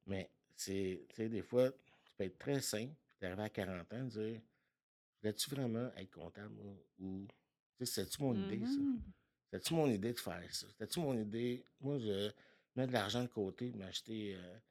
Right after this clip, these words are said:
Speaker 1: des mags en chrome, là, c'était-tu, c'était-tu mon idée, ça ? Ou c'est-tu la publicité, ça ? Ou c'est, ou, tu sais, mon, le besoin de plaire à mon père ou à ma mère, ou c'est-tu, tu sais,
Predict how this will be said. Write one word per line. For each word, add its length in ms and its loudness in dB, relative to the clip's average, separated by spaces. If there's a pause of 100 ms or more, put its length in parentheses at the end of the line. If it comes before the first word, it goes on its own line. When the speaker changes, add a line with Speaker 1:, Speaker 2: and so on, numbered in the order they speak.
(400)
Speaker 1:
des 200 0
mags 260 2
en 160 -4
chrome, 360 -4
là, 80 -6
c'était-tu, 260 -14
c'était-tu 460 -6
mon 180 2
idée, 280 -2
ça ? 180 -6
Ou 80 -2
c'est-tu 400 -6
la 80 -6
publicité, 760 -2
ça ? 80 -18
Ou 220 -4
c'est, 420 0 (460)
ou, 300 0 (760)
tu 80 2
sais, 220 2
mon, 320 2
le 140 2
besoin 440 6
de 140 6
plaire 640 4
à 60 -4
mon 220 -2
père 440 0
ou 60 -2
à 80 -2
ma 160 -6
mère, 520 -6 (680)
ou 400 0 (500)
c'est-tu, 320 -4
tu 120 0 (160)
sais, 240 0